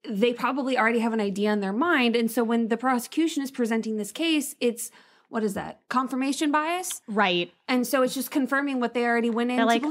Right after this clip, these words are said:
Speaker 1: believing.
Speaker 2: heard the media say that. Yeah, yeah, this is, like, you know,
Speaker 1: Right.
Speaker 2: going on that. This
Speaker 1: And
Speaker 2: is
Speaker 1: then
Speaker 2: corroborating
Speaker 1: maybe
Speaker 2: my
Speaker 1: you,
Speaker 2: stuff."
Speaker 1: you just, well, they're just saying that because they don't wanna get caught.
Speaker 2: Right. Yep. So apparently a local prevailing theory from when the case fir-, first broke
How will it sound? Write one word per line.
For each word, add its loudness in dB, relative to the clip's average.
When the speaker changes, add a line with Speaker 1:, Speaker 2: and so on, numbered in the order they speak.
Speaker 1:
believing. 2
Speaker 2:
heard 0
the -4
media -2
say -6
that. -6
Yeah, 0
yeah, 0
this -6
is, -4
like, -2
you 2
know, 4
Speaker 1:
Right. -4
Speaker 2:
going 2
on 0
that. -2
This 0
Speaker 1:
And 2
Speaker 2:
is 0
Speaker 1:
then 0
Speaker 2:
corroborating 4
Speaker 1:
maybe 2
Speaker 2:
my -2
Speaker 1:
you, -6
Speaker 2:
stuff." -4
Speaker 1:
you -4
just, -4
well, -2
they're 2
just -4
saying 0
that -6
because -4
they 0
don't -4
wanna -4
get -8
caught. -8
Speaker 2:
Right. -2
Yep. 0
So 4
apparently 2
a 2
local 2
prevailing 2
theory -2
from -2
when 0
the -2
case -2
fir-, 0
first -2
broke -4